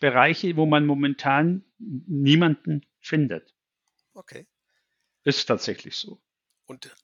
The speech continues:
Speaker 2: für Entsorger heißt das abwarten und Tee trinken, oder? <laughs>
Speaker 1: Langfristige Personalplanung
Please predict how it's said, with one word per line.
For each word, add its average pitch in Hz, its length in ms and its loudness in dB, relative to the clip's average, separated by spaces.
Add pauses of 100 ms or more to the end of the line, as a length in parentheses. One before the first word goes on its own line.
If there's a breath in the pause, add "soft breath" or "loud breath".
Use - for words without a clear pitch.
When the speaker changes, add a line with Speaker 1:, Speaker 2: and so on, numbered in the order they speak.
(100)
Speaker 2:
für - 260 -14
Entsorger 143 560 -2
heißt 160 240 0
das - 240 -4
abwarten 180 580 -2
und 143 220 -12
Tee 175 180 -6
trinken, 240 640 -14
oder? 156 300 -2 (200)
<laughs> - 200 -10
Speaker 1:
Langfristige 165 840 0
Personalplanung 160 960 2